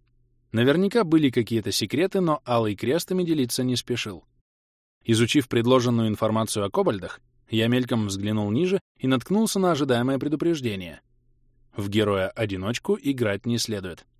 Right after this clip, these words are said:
Для более-менее комфортного прохождения данжа требуется слаженная группа. Классику не переиграть. Добрая старая классика всегда в цене и всегда в моде.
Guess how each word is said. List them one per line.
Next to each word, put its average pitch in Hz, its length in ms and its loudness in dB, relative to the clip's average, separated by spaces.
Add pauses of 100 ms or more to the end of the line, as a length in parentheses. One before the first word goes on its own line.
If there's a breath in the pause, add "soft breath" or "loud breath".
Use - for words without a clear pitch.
(260)
Для 110 200 2
более-менее 135 600 6
комфортного 117 640 2
прохождения 110 640 0
данжа 170 320 2
требуется 147 500 2
слаженная 117 520 2
группа. 135 380 -4 (640)
Классику 104 580 -4
не 110 140 0
переиграть. 107 600 -4 (520)
Добрая 185 460 6
старая 147 420 2
классика 147 580 2
всегда 110 400 0
в - 60 -10
цене 120 480 -4
и 139 120 0
всегда 101 460 -4
в 95 80 -10
моде. 92 420 -10